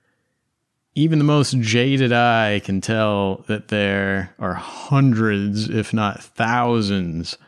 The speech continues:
of gold pieces worth of artwork in this giant wedge-shaped room that the staircase opens up into. Above you, the staircase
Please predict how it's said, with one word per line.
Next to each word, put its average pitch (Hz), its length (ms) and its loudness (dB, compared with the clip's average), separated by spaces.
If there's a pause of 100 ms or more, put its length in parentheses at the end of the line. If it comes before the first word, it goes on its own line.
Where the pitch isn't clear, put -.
(420)
of 101 200 -4
gold 107 320 0
pieces 104 480 -2
worth 92 600 -4 (180)
of 92 280 -6
artwork 98 680 -6 (680)
in 95 180 -2
this 92 180 -6
giant 101 800 -2
wedge-shaped 107 840 0
room 110 460 2
that 101 160 0
the 101 80 -2
staircase 104 760 -2
opens 101 420 -2
up 104 300 -2
into. 101 560 -2 (760)
Above 175 640 0
you, 98 480 0 (540)
the 104 160 -2
staircase 123 1300 -2